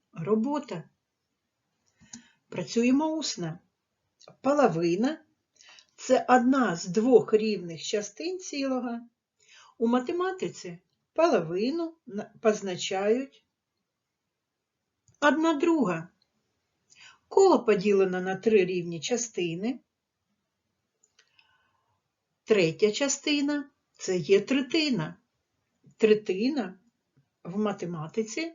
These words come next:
записують одна третя. Коло поділено на чотири частини. Будь-яка четверта частина називається чверть, а позначається одна четверта.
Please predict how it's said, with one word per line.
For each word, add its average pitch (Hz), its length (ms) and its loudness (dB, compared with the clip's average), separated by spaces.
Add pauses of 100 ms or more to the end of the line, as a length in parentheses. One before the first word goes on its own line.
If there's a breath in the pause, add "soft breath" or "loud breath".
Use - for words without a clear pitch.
(120)
записують 202 840 -4
одна 208 320 -2
третя. 269 560 -4 (1800 loud breath)
Коло 196 360 4
поділено 262 540 2
на 269 160 4
чотири 285 400 -4
частини. 160 680 -6 (760 loud breath)
Будь-яка 233 760 2
четверта 233 580 0
частина 240 760 -4 (180)
називається 202 920 -2
чверть, 311 580 -2 (720 soft breath)
а 214 80 -2
позначається 180 1120 -4 (480)
одна 175 380 -6
четверта. 240 680 -6